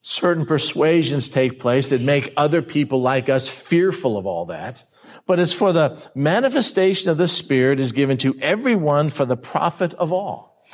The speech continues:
Well, what are these manifestations of the Spirit?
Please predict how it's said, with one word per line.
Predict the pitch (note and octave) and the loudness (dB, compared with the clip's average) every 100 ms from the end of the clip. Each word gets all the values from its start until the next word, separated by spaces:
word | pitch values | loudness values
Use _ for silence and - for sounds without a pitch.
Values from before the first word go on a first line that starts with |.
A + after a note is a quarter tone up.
| - | -4
Well, | E3+ F3 | 0 2
what | F3+ B3+ C#4 | 2 2 4
are | C4+ A#3+ G3+ | 4 4 2
these | F3 F3 D3 | 2 2 0
manifestations | D#3+ E3 D#3+ D#3+ - D3 C#3 D#3+ B2+ | 0 0 -2 -4 0 2 0 0 0
of | |
the | C#3+ | 0
Spirit? | - - B3 A2+ - | 0 2 2 2 -2